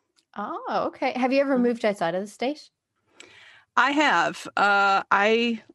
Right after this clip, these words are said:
Speaker 2: lived, um, up in Danville, Virginia for a year 'cause I was working at a place near there. Uh,
Speaker 1: Oh.
Speaker 2: and, and for five months in,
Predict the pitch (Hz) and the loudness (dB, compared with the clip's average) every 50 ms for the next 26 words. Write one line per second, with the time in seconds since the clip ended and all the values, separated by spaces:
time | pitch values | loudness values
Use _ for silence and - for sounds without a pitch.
0 | _ _ - 196 190 196 202 202 208 208 208 208 208 190 202 - - - - _ | _ _ -4 -2 0 2 4 4 4 4 4 2 0 -2 -4 -8 -12 -12 -8 _
1 | - 196 190 185 185 180 180 185 190 190 202 202 _ - - - 202 202 - 208 | 0 2 2 2 2 2 2 2 0 0 0 -2 _ -10 -6 -4 -4 -2 -2 -2
2 | 190 196 190 190 190 196 190 202 208 190 190 185 - - 180 170 170 - 175 180 | -2 0 0 2 2 0 0 0 0 0 -2 -2 -4 -2 -4 -2 0 0 0 0
3 | 190 185 170 165 170 175 - 185 160 156 160 160 151 165 165 151 151 151 151 160 | 2 2 2 0 0 0 -2 -2 0 0 0 0 2 2 2 2 2 0 0 0
4 | 147 - - - 214 185 - 170 165 160 - - - - - - 170 170 - - | -2 -4 -6 -8 -6 -2 -2 0 -2 -2 -4 -8 -10 -10 -8 -6 -8 -6 -6 -6
5 | 165 165 165 170 185 175 _ _ _ _ - - 185 175 170 - - 202 175 175 | -6 -4 -4 -6 -6 -10 _ _ _ _ -10 -6 -4 -4 -4 -2 0 0 0 0
6 | 175 - - 175 165 170 175 156 143 139 143 139 - - - - - - - - | -2 -4 -4 -2 0 0 0 0 0 0 0 -2 -6 -10 -20 -20 -20 -20 -20 -20
7 | - _ _ - - 175 170 165 160 151 - 190 190 180 185 185 190 185 180 - | -20 _ _ -2 0 2 2 2 2 0 0 0 0 2 2 2 0 0 -2 -4
8 | - _ _ _ _ - - 202 208 196 - - 208 196 - - 226 214 220 233 | -8 _ _ _ _ -2 0 0 0 0 0 0 0 0 2 0 2 2 2 2
9 | 233 233 254 233 254 233 240 226 196 196 190 - - - - - - _ - - | 0 0 2 2 2 2 2 2 0 0 -2 -4 -4 -4 -4 -4 -4 _ -4 -2
10 | 208 208 202 202 196 190 180 | 0 0 0 0 0 -2 -4